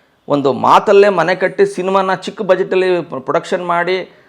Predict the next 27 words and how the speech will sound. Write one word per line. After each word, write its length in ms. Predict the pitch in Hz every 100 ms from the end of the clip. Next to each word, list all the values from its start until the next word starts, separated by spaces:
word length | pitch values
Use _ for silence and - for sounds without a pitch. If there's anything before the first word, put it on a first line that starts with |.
| _
ಕನ್ನಡ 200 | 156 185
ತೆರೆಗೆ 280 | 185 185 165
ಕೊಟ್ಟು 380 | 170 - 202 185
ಹಿಂಗೂ 320 | 151 214 233
ಸಿನಿಮಾ 280 | 202 196 196
ಮಾಡುವಂಥ 360 | 180 180 175
ತೋರಿಸ್ಕೊಟ್ಟಿರ್ತಕ್ಕಂಥ 840 | 170 180 196 - 190 160 165 156 151
ವ್ಯಕ್ತಿ, 380 | 135 170 208
ನಿರ್ದೇಶಕ 520 | 175 160 190 170 107 - - - _ _ -
ಇನ್ನು 140 | 156
ಮತ್ತೆ 440 | 151 147 208 - - _ _ _ _ _ _ 120
ಬರಲ್ಲ. 220 | 104 101 - _ _ 175
ಇಲ್ಲ, 100 | 170
ನಮ್ಮ 200 | 147 190
ತಂಡದ 240 | 185 180
ಜೊತೆ 220 | 170 170
ಏನೂ 140 | 151 147
ಸಮಸ್ಯೆ 340 | 135 123 123
ಇಲ್ಲ. 120 | 101 - - _ _ _ _ 127
ನಾವೆಲ್ಲ 480 | 147 190 208 214 220 202 170
ಯಾರು 320 | 175 294 190
ಎಲ್ಲ, 240 | 180 180
ನಾವೆಲ್ಲ, 380 | 135 123 127 143 131 - - _ _
ಆ, 220 | 123 127 120 113 110 107 104 98 92 98 98 98 101 _ -
ಗಾರ್ಮೆಂಟ್ಸಲ್ಲಿ 480 | 123 143 139 143 127
ಕೆಲಸ 220 | 120 131
ಮಾಡೋರು, 680 | 117 113 104 104 110 123